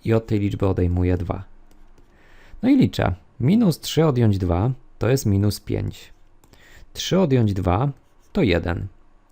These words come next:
Każde z tych działań wyprodukowało mi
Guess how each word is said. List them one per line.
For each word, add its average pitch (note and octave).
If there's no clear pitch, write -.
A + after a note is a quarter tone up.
Każde C#3+
z -
tych A#2
działań A2
wyprodukowało D3
mi C3+